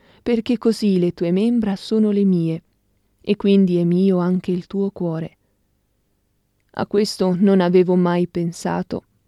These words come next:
ma ora ho capito che è una grazia per me aver trovato un cuore con il quale potrò pregarti ed amarti più degnamente.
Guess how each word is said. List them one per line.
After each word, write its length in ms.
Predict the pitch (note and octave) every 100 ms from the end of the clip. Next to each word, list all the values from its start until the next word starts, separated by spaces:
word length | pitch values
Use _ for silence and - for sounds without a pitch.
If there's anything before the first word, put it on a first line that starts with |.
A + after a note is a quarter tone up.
| _ -
ma 200 | A3+ A#3+
ora 240 | C#4 G#3+ -
ho 100 | A3+
capito 520 | A3+ G#3+ B3+ B3+ A3+
che 160 | - G3+
è 40 |
una 200 | G3+ G3
grazia 600 | F#3 G3+ G3+ - - D#3+
per 180 | E3+ D#3+
me 240 | F#3 F#3+ - _ -
aver 340 | - G#3 G#3+ -
trovato 440 | G#3+ A3 A3+ G#3+
un 140 | F#3+
cuore 400 | F#3 G#3 A3 G#3+ F3+
con 160 | - F#3
il 180 | F3+
quale 400 | - G3+ G3+ G3+
potrò 380 | F3+ F3+ - F#3
pregarti 720 | - F3 E3 F#3 G3 - F#3+ E3+
ed 120 | D#3+
amarti 520 | E3 F3 F#3 - F3
più 180 | - F3
degnamente. 840 | E3 D#3+ D#3+ D#3 D#3 E3 - -